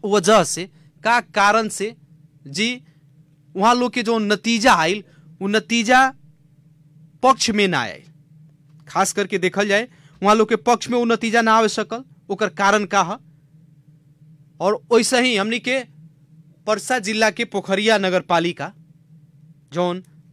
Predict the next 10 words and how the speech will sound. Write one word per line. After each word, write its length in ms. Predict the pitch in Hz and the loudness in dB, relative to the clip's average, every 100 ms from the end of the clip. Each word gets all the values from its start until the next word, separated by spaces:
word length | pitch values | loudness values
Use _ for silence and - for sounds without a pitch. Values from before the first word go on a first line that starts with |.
| 143 | -14
दूसरका 420 | 160 196 185 214 | -6 -4 -2 -2
सदर 420 | 190 - 202 208 | -4 -4 -2 0
मुकाम 420 | 196 185 185 196 180 | -2 -2 0 0 -2
के 80 | 175 | -6
रूप 240 | 185 185 | -6 -6
में 80 | 180 | -6
मानल 380 | 165 165 190 165 | -2 0 0 0
जाला, 260 | 139 127 180 _ _ _ _ _ _ _ _ _ - | -4 -6 -10 _ _ _ _ _ _ _ _ _ -4
वहाँ 200 | 214 285 | 2 4
भी 180 | 247 285 | 4 2